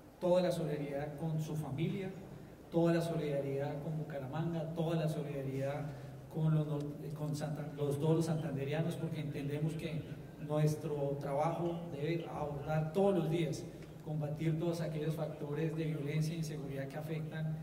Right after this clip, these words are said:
la vida de todos los santanderianos, pero especialmente de los jóvenes, y en este caso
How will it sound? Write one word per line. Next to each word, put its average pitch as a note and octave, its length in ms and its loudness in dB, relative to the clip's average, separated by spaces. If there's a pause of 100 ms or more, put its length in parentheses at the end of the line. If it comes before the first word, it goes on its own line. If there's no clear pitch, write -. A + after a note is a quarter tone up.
(200)
la D3 140 -4
vida G3+ 360 2
de D3 200 -4
todos F3+ 380 2
los D#3+ 220 0
santanderianos, D3+ 720 -4
pero D#3 120 -6
especialmente D3+ 600 -4
de D3+ 60 0
los D3 160 -2
jóvenes, D#3+ 400 2 (420)
y D3+ 40 -8
en C#3+ 80 -4
este D3 240 -4
caso D3+ 640 0